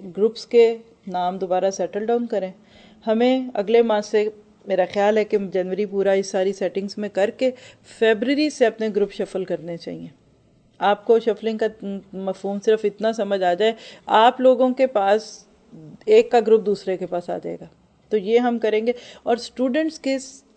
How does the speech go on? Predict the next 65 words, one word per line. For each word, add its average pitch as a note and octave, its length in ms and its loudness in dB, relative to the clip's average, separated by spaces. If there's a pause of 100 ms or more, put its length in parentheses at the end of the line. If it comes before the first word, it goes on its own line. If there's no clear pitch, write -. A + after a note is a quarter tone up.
group G#3 400 -4
leaders G#3 400 0
की D4+ 100 -6
बात B3 260 2
क्या B3 140 2
होती A#3+ 160 -2
है C#4+ 60 -6
कि C#4+ 120 -4
आपने C#4 320 -2
हर D4 420 -4
rule A#3 340 -2
को C4+ 100 -4
accept A#3+ 480 -2
करने G3+ 360 -4
की A3 160 -6
students G3+ 540 -4
में A#3 220 0 (280)
ability A3 380 4
पैदा F#3+ 260 2
करनी E3+ 300 -6
होती E3 280 -8
है, E3 120 -16 (200)
जिसको A3+ 280 2
आप A#3 120 2
कहते G#3+ 200 -2
हैं A#3+ 40 -6
ना B3+ 80 -2
कि C4 100 -4
जहन G#3+ 320 -2
साजी। F3 360 -4 (1300)
कोई G#3+ 160 4
भी A3+ 120 0
काम G#3 260 4
होना F#3+ 260 -4
होता F#3 200 -4
है, G3 60 -4
मिसाल G#3+ 380 2
है G#3+ 80 4
कि A3 120 2 (400)
अभी G3+ 200 -2
जैसे G3+ 220 0
मिसाल G#3 420 0
दे G3 180 2
रही G3 120 -4
हूँ G3 140 -6
कि G3 100 -4
अगर F#3+ 220 -2
बिलफर्ज B3+ 440 4
हम A#3+ 140 0
कहते G3+ 300 0
हैं G3+ 80 -4
कि G#3 100 0
दो G3 180 -2
माह G3+ 200 0
बाद F#3 300 0
जी G3+ 140 -4
हम G3 200 -6
Friday A3 380 4
की A#3+ 120 -2
भी A3+ 120 0
class F#3 240 0
शुरू F3+ 200 -4
कर F3 200 -4
लेते E3+ 280 -6
हैं, E3 120 -10